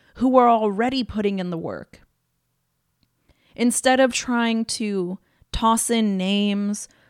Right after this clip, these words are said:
or trying to reinvent or just invent someone to come in and save us, to save Texas, first, I want you to look around and understand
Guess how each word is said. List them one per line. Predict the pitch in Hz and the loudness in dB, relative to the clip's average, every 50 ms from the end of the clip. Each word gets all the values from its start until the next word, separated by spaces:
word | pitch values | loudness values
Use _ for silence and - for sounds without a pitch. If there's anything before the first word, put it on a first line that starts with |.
| _ _ _ _ _ _ | _ _ _ _ _ _
or | - 202 208 208 202 196 196 196 190 190 185 190 190 - - | 4 6 8 8 8 8 8 8 6 6 4 2 -2 -6 -6
trying | - - 240 233 233 240 | -2 2 4 4 4 4
to | 233 - | 2 0
reinvent | 233 208 196 208 226 220 220 214 202 185 175 196 190 190 180 185 196 202 - - - - - _ _ _ _ _ | 0 0 0 0 0 0 -2 -2 -2 -2 0 0 0 0 -2 -4 -6 -6 -8 -8 -10 -12 -14 _ _ _ _ _
or | _ - 226 277 330 330 277 226 | _ 4 6 8 8 8 8 6
just | 202 - 208 214 - - - - _ _ | 6 2 0 0 0 -2 -6 -12 _ _
invent | - 247 240 220 202 180 180 190 208 233 247 240 - | 2 4 4 4 2 2 0 -2 0 0 -2 -2 -2
someone | - - - - 247 208 214 226 220 196 170 160 - 170 175 185 - _ - | -4 -4 -2 -2 0 0 2 2 0 0 -2 -4 -6 -8 -8 -10 -10 _ -8
to | - 220 | -8 -6
come | - - - 226 226 220 | -4 -2 0 0 2 2
in | 220 208 | 2 0
and | 190 180 175 | 0 -2 -4
save | - - - - 208 196 220 226 226 208 190 - | -6 -4 0 0 2 2 2 2 0 -2 -2 -2
us, | - 185 196 233 277 - - - - - - _ _ _ _ _ _ _ _ _ _ _ - | 0 2 2 2 2 -2 -6 -10 -10 -14 -18 _ _ _ _ _ _ _ _ _ _ _ -4
to | - 233 | -4 -2
save | 214 - - 240 226 226 202 | 0 2 2 2 2 2 2
Texas, | - - 208 190 - - - 269 285 311 330 339 - - - - _ _ _ _ _ _ _ _ _ _ _ _ _ | 0 -2 -4 -4 -6 -6 -6 -4 -2 -2 -4 -6 -8 -14 -18 -20 _ _ _ _ _ _ _ _ _ _ _ _ _
first, | _ _ - 226 240 294 - - | _ _ 4 4 4 4 4 4
I | 277 | 4
want | 247 220 214 214 - - | 4 4 4 2 0 0
you | 220 | 0
to | 208 190 | 0 0
look | 170 185 196 - | 0 0 -2 -2
around | 220 214 202 175 170 170 175 202 233 247 - | -2 0 0 0 0 -2 -2 -2 -2 -2 -2
and | - 233 226 | 0 0 0
understand | - 208 196 190 196 - - - 190 180 175 180 185 214 247 269 285 - | 0 0 0 0 0 0 -2 -2 -2 -2 -2 -2 -2 -2 -2 -2 -2 -4